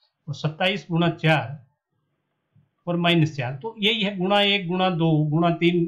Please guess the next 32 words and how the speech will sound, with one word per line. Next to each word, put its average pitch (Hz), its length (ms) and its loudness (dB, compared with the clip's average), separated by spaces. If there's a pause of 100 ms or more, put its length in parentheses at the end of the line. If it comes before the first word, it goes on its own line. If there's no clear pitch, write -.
(120)
गुणा 156 220 2
चार, 180 240 -4
उतना 220 460 -12
ही 190 220 -2
माइनस 180 360 0
होता 123 220 -8
जा 120 140 -6
रहा 127 120 -6
है। 110 140 -12 (460)
आपको 185 380 -4 (120)
डी 208 180 2
चाहिए 117 400 -6 (400)
तो 175 80 0
डी 185 240 2
के 208 120 -4
लिए 202 200 0
आप 185 200 0
यही 180 260 2
लगा 190 240 0
देंगे, 196 300 -4 (380)
नौ 160 280 2
गुणा 190 300 2
एक 190 280 0 (260)
माइनस 170 420 -2
एक, 185 260 -6 (180)
आठ 135 260 -6
हो 170 120 -2
गया, 175 140 -4 (920)
आठ 180 320 0
गुणा 180 280 0 (400)
दो 175 440 2
माइनस 170 440 0